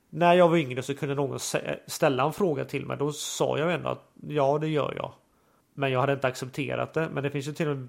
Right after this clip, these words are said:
vissa människor som liksom så här, skulle man säga det till dem så, "Nej, men det gör jag inte alls." Alltså det är verkligen så här, de vill liksom inte prata om det alls.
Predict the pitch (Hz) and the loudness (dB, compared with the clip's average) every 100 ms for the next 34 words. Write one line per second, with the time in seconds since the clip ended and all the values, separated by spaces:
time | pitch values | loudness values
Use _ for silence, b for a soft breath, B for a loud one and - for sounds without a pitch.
0 | - 143 139 135 131 - 131 127 - 120 | -4 -4 -2 -4 -4 -8 -8 -8 -10 -6
1 | 131 - - _ _ - - 139 143 135 | -6 -6 -12 _ _ -16 -10 -2 -2 2
2 | 165 139 147 180 131 127 135 - 143 151 | 2 2 2 -2 -4 -6 -8 -2 2 2
3 | 139 156 151 135 123 - - - _ _ | 2 0 0 -2 -4 -6 -8 -18 _ _
4 | _ _ _ _ - 131 143 143 143 147 | _ _ _ _ -8 -6 0 0 4 2
5 | 135 147 151 139 123 127 147 139 139 135 | 2 -4 -2 -2 -2 -4 -2 0 -2 -6
6 | - 143 135 147 131 - 131 135 139 - | -8 -8 -4 -2 -2 -2 -2 0 -2 -8
7 | - - | -14 -16